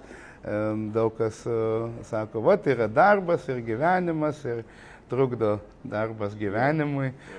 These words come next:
tai kodėlgi ne, nedirbti ir gyventi, galima kombinuoti, tai vat mes įrodymas šitas.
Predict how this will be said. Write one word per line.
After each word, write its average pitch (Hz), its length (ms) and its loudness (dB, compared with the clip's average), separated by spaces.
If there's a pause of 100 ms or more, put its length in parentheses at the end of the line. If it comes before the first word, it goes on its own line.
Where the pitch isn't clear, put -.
(160)
tai 117 160 0
kodėlgi 120 560 0
ne, 107 260 -2
nedirbti 110 720 -2
ir 113 80 -8
gyventi, 135 500 -2
galima 110 540 -4
kombinuoti, 113 760 -2
tai 98 140 -4
vat 104 180 -6
mes 107 240 -4
įrodymas 127 800 2
šitas. - 640 0